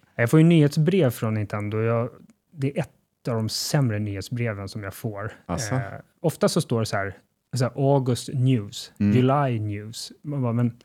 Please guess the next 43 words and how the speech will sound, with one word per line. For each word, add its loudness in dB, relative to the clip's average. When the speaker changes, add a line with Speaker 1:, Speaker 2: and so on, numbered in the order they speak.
Speaker 2:
<laughs> -2
Speaker 1:
skriv 2
lite 0
bättre, -4
liksom, 6
Speaker 2:
<laughs> -6
Speaker 1:
vad 0
heter -2
det, -2
subject. -2
Speaker 2:
Ja. 4
Speaker 1:
Så -4
att -4
jag 2
f-, -10
blir -4
sugen 2
på 2
att -2
klicka -4
mig 4
in 2
på -4
det -2
här -4
nyhetsbrevet. -10
Speaker 2:
Ja. -2
Speaker 1:
Eh, -10
jät-, -4
jättekonstiga. -4
Men 2
något 2
av 2
dem 0
gick -4
jag 2
in 2
på -8
och -8
bara -6
skummade -6
igenom -4
och -12